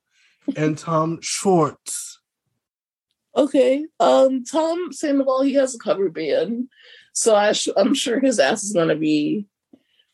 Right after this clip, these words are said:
Speaker 2: on stage when I want him to serve some drinks. That's what I want from him. I don't want really, like, the cover band, but I do want the Sir Experience, which I believe when we get to experiences,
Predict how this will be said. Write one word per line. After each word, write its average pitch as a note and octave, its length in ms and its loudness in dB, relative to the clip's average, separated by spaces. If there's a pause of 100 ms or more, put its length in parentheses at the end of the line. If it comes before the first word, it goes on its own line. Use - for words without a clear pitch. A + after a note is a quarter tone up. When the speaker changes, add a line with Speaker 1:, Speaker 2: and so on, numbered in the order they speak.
(100)
Speaker 2:
on G3 220 4
stage G3 380 2
when E3+ 140 0
I F3 120 -2
want F#3 200 0
him F3+ 140 2
to D#3+ 140 -14
serve - 360 0
some G3 240 0
drinks. - 460 -4
That's G3+ 240 0
what A#3+ 80 2
I F3+ 80 2
want D#3+ 180 -2
from G3+ 180 -2
him. D3+ 120 -2
I D3+ 120 0
don't G#3 220 2
want F#3 320 0 (800)
really, E3 380 2
like, D3 380 2 (500)
the G3+ 140 2
cover F3 320 0
band, F#3+ 440 -2
but F#3+ 160 2
I D#3+ 140 4
do E3 320 -6
want D3+ 340 0 (380)
the F3 100 4
Sir E3+ 320 2
Experience, F3 680 -2
which F3 120 0
I E3+ 80 4
believe E3 440 -4
when D#3+ 120 0
we D3+ 80 -2
get D#3+ 140 0
to F3 100 0
experiences, E3+ 1120 0